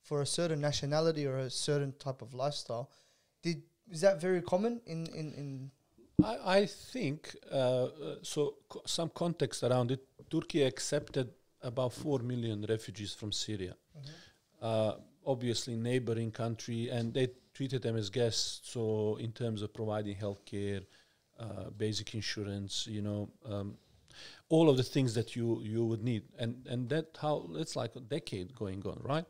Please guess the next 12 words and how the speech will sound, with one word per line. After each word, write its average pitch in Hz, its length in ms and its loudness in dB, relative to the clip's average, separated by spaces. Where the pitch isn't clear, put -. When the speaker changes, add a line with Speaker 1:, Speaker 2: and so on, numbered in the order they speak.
Speaker 1:
Mm-hmm. 151 180 -8
Speaker 2:
So, 123 460 4
um, 117 600 2
it's - 360 0
normal 185 800 4
that 135 200 0
if 135 180 -8
you 165 120 4
have 151 200 2
a 143 60 4
situation 127 880 0
where 110 360 4